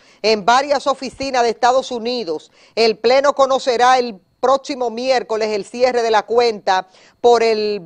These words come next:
por el Banco de América. Medida fue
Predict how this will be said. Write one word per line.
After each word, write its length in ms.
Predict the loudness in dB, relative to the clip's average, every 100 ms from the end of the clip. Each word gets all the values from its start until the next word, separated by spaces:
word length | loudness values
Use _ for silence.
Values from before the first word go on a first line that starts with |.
| -16 _
por 760 | 2 4 4 4 2 0 -4 -4
el 220 | -4 -2
Banco 500 | 0 0 -2 -2 0
de 120 | 4
América. 720 | 2 2 0 0 -4 -8 -8
Medida 480 | -4 -4 -4 0 0
fue 500 | 0 2 2 2 -2